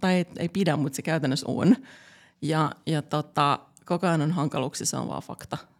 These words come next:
Ja sitten ei vaan saa luovuttaa, <laughs> että tätä se on. Ei se, se ole mikään niinku hokkuspokkustemppu. Aa, ja sit yksi on se, että, että tavallaan kun on koko ajan se epämukava olo ja tavallaan väsyttää ja näin, mut että tavallaan ei, ei, niinku, ei, ei näe vaihtoehtoja kuitenkaan,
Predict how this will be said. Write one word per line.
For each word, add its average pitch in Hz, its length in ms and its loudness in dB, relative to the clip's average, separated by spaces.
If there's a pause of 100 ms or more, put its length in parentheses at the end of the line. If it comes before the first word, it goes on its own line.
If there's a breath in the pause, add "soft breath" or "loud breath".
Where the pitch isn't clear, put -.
Ja - 180 -6
sitten - 260 -10
ei 135 80 -6
vaan - 140 -6
saa 135 140 -6
luovuttaa, 127 640 -4 (180)
<laughs> - 140 -18 (100)
että - 340 -2 (180)
tätä 180 240 2
se 156 180 0
on. 151 240 2 (240 loud breath)
Ei 175 140 4
se, 202 280 2
se 180 120 0
ole 170 80 4
mikään 151 520 0
niinku - 380 -4
hokkuspokkustemppu. - 1160 -4 (580 loud breath)
Aa, 170 320 4 (100)
ja 165 80 2
sit 180 300 -2
yksi 185 220 -2
on 156 160 -2
se, 160 180 -2
että, 139 340 -6
että 156 160 -10
tavallaan - 240 -10
kun 156 100 -4
on 151 80 -6
koko 214 240 2
ajan 202 160 6
se 156 140 0
epämukava 156 640 0
olo 147 120 0
ja 135 100 -2
tavallaan 123 400 -8
väsyttää - 400 -16
ja - 60 -8
näin, 156 240 -2
mut 151 160 -6
että - 140 -10
tavallaan 151 320 -8
ei, 156 160 -4 (120)
ei, 151 240 -6 (240)
niinku, - 280 -6 (260)
ei, 143 240 -8
ei 151 120 -4
näe 151 200 -6
vaihtoehtoja 170 580 -8
kuitenkaan, 165 540 -2